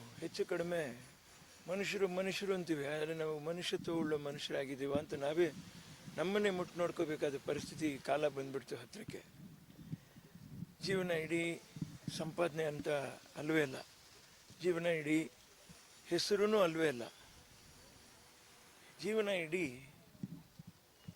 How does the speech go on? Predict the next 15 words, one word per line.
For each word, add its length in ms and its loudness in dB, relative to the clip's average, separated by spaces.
ಈ 100 -2
ಜೀವಗಳ 480 0
ಬಗ್ಗೆ 480 -2
ನಾವು 180 -2
ಕಾಳಜಿ 440 4
ತಗೊಂಡು 580 -4
ಬದುಕುವಂಥ 500 2
ಬದುಕೇ 480 2
ಜೀವನ. 300 -2
ಪ್ರತಿಯೊಂದು 580 0
ಬದುಕಲ್ಲೂ 580 2
ಜೀವ 240 -2
ಇದೆ. 360 4
ಜೀವರಾಶಿಗಳನ್ನ 720 2
ನಾವೇ 380 6